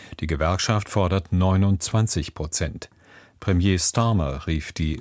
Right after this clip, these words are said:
Mediziner zum Einlenken auf und warnte, die Streiks würden einen echten Schaden anrichten.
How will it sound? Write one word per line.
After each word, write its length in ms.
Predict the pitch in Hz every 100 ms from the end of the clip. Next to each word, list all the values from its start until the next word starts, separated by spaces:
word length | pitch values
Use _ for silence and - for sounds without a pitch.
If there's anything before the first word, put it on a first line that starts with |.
| 90
Mediziner 640 | 85 85 - 117 107 92
zum 220 | - 92
Einlenken 520 | 104 110 98 98 107
auf 280 | 107 101 113 - -
und 220 | - 107
warnte, 480 | 101 101 117 131 120
die 160 | 107 104
Streiks 460 | - 101 107 -
würden 240 | 107 98 104
einen 320 | 87 90 92 -
echten 500 | 107 - - 90 85
Schaden 480 | - 101 104 87 73
anrichten. 680 | 71 71 69 - - -